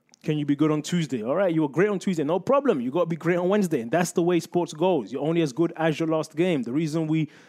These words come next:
throw praise on Messi and Ronaldo, 'cause they've been good for ten years, fifty goals a year for ten years. We haven't seen this before.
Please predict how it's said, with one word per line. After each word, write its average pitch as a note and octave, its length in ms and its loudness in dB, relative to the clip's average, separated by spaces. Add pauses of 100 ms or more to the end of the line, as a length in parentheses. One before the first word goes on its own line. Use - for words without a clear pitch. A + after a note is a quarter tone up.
(760)
throw E3 840 2 (100)
praise E3 640 2
on A#2+ 260 -4
Messi C#3+ 720 0
and B2+ 80 -2
Ronaldo, D3+ 480 0
'cause D#3 140 -4
they've F#3+ 180 2
been G3 180 0
good F#3 240 0
for - 120 -6
ten - 340 -4
years, G3 440 4
fifty - 420 -6
goals F3+ 300 0
a F#3 40 -2
year F#3+ 100 0
for - 120 -6
ten F#3 220 -4
years. D3+ 180 -2
We C3 60 -2
haven't F3 180 -2
seen A#3 300 0
this G3 100 0
before. C#3 420 -6